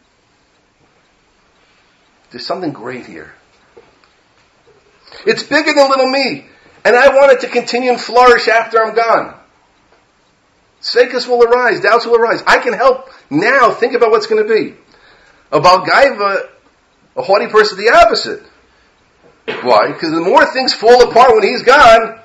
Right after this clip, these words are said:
the more it showed that it was all dependent on him. He likes that. The book Good to Great lists this as a problem with very charismatic leaders.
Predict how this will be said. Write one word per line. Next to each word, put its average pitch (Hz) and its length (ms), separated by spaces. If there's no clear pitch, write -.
the 180 80
more 240 220
it - 80
showed 269 200
that 240 60
it 233 40
was 214 100
all 240 140
dependent 240 340
on 247 100
him. 311 420
He 190 80
likes 320 260
that. - 360
The 127 80
book 196 320
Good 196 220
to 170 60
Great 151 380
lists 170 220
this 180 260
as 131 160
a 139 60
problem 170 420
with 127 80
very 151 200
charismatic 135 560
leaders. 110 500